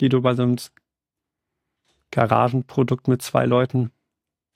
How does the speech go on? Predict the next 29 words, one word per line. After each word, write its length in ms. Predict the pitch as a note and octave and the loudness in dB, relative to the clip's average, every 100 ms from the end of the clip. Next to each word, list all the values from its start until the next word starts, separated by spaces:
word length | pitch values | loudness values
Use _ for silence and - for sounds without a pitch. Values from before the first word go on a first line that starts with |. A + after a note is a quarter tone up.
| _ _ _ | _ _ _
machst, 300 | - A#2+ - | -2 -2 -2
hast 180 | B2+ - | -4 -2
du 60 | A#2+ | -2
einfach 320 | A2+ G#2+ G#2+ | -2 -2 0
nicht, 240 | A2+ A2 | -2 0
ne? 180 | C3 C#3+ - _ _ _ _ _ | -2 -2 -6 _ _ _ _ _
Integration 720 | B2 C3 A#2+ A#2+ - B2+ C3+ | 0 2 2 0 2 2 2
zwischen 400 | - B2 B2 B2 _ _ _ - _ _ | -2 -2 -2 -4 _ _ _ -20 _ _
verschiedenen 380 | C3+ A2+ C3+ B2 | -2 2 2 2
Systemen, 420 | A#2+ - C#3+ D3 | 0 0 2 2
Kommunikation 840 | - C#3 C#3+ C3+ C3+ C3 - C#3 | 2 2 2 2 -2 -2 -2 -2
zwischen 320 | C#3 C#3+ C3+ B2+ | -2 -4 -2 0
diversen 460 | B2+ B2+ B2+ B2 | 0 0 0 -4
Teams 400 | - C#3+ C#3+ - - _ _ _ _ _ _ _ _ _ _ _ _ _ | 0 0 0 -4 -14 _ _ _ _ _ _ _ _ _ _ _ _ _
und 180 | _ C#3 | _ 0
so 160 | B2+ C3 | 2 2
weiter. 320 | B2+ C3+ C#3+ | 2 2 0
Und 140 | C3 | 2
bei 100 | B2+ | 2
dem 160 | B2 B2 | 4 2
Product 680 | - B2 C3+ F3 E3+ - - - | 2 2 4 2 0 -6 -16 -6
geht's 320 | D3+ - - _ _ | -6 -6 -14 _ _
dann 160 | C#3 | 0
eben 240 | C3+ C3+ C#3+ | 2 2 2
um 160 | B2 | 2
Marktreife 880 | A#2+ A#2 - _ - - A2 A2 - - | 2 0 -8 _ -10 -2 -2 -2 -6 -4
eigentlich, 420 | A#2+ A2 A#2+ - | -4 -4 -8 -4
ne? 240 | C3 E3+ C#3+ | -2 -2 -4
Das, 280 | - C3 - | -6 -6 -8